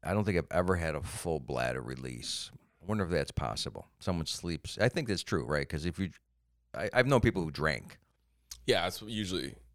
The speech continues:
Speaker 2: what
Speaker 1: And they never
Speaker 2: happens.
Speaker 1: even feel themselves urinating.
Speaker 2: Yeah, though.
Speaker 1: But they've lost control for good.
Speaker 2: Yeah.
Speaker 1: But kids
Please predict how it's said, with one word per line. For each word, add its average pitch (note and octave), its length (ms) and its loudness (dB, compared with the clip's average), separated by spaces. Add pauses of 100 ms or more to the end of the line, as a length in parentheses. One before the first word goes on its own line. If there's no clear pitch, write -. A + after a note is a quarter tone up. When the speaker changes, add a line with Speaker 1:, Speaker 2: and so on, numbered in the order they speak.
(220)
Speaker 2:
what F#2+ 100 -2
Speaker 1:
And F#2+ 100 6
they F#2+ 80 10
never F#2 300 10
Speaker 2:
happens. D#2+ 180 4
Speaker 1:
even - 20 -2
feel E2 300 2
themselves C2 460 -4
urinating. A1+ 440 -6 (560)
Speaker 2:
Yeah, F2+ 240 2
though. D2 180 -4
Speaker 1:
But F#2 100 4
they've G#2+ 160 10
lost F#2 280 8
control D2+ 360 0
for - 160 -10
good. C2+ 320 -6 (500)
Speaker 2:
Yeah. - 160 -4 (1500)
Speaker 1:
But D#2+ 180 0
kids D3+ 580 10